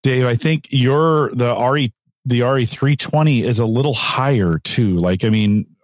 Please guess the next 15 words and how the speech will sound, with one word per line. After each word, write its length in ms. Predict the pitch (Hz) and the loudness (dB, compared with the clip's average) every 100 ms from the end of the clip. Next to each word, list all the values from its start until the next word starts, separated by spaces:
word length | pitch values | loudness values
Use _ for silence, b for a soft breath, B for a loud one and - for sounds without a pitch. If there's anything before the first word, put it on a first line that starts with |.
| - | -4
our, 180 | 110 101 | -4 -2
I 120 | 117 | 0
don't 180 | 147 127 | 2 2
know 120 | 113 | 2
if 80 | 104 | 2
our 160 | 104 104 | 0 2
voices 420 | 98 101 - 95 | 2 0 0 0
are 100 | 95 | 0
that 320 | 85 90 92 | 0 -2 -2
different. 360 | - 87 - 82 | -2 -2 -2 0
I 80 | 82 | 0
think 200 | 107 95 | -2 -4
the 60 | |
twenty-one 420 | - - 98 87 80 | -4 -2 0 0 0
hundred 420 | 95 90 85 | 0 0 -2